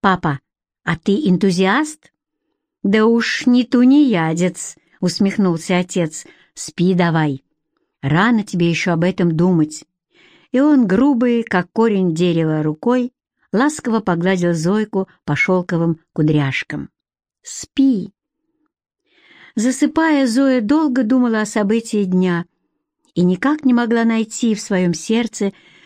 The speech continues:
презрения к тем стилягам-тунеядцам, которых видела на берегу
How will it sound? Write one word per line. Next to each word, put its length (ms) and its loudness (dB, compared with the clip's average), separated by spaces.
презрения 840 2
к 80 -16
тем 240 0
стилягам-тунеядцам, 1500 0
которых 480 0
видела 460 2
на 160 2
берегу 680 0